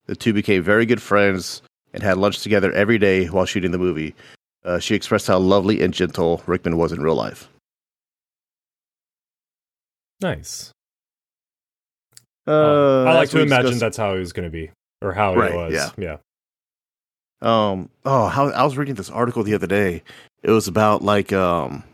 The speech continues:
Speaker 1: the worst people in Hollywood.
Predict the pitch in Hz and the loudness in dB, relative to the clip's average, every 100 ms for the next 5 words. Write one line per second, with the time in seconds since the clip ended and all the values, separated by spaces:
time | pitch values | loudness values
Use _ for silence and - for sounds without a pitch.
0 | _ _ _ _ _ _ _ _ _ _ | _ _ _ _ _ _ _ _ _ _
1 | _ _ _ _ 104 98 90 92 95 107 | _ _ _ _ 0 2 0 0 2 2
2 | 113 - - 117 113 98 95 87 104 113 | 2 -4 -6 -4 0 -2 -2 0 2 2
3 | 120 127 | 2 0